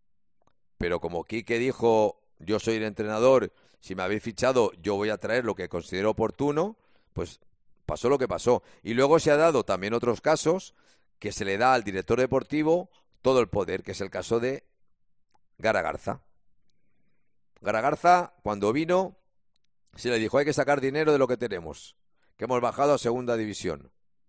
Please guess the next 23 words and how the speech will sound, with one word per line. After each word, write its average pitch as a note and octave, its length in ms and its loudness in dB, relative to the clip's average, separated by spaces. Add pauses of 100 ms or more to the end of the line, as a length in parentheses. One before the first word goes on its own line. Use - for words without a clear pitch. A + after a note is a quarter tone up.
(420)
Pues D2 220 -12
él F#2+ 260 -8
vende E2+ 320 -8
a F2 60 -6
Darder, D#3 680 0 (280)
vende F#2+ 400 -4
a F#2 60 0
Montes E3 720 2 (280)
y, F#2 680 -8
eh, E2 400 -10 (220)
y F2+ 160 -10
Chen B2+ 560 -4 (160)
se - 220 -6
enamora F#2 640 0 (100)
de - 180 -8
Gara F2+ 220 -6
Garza. F2 420 -10 (1120)
"No D3 180 0
tienes F3 300 0
un D#3 100 -2
euro F3 180 6
para D3+ 220 2
fichar". F#2 500 -4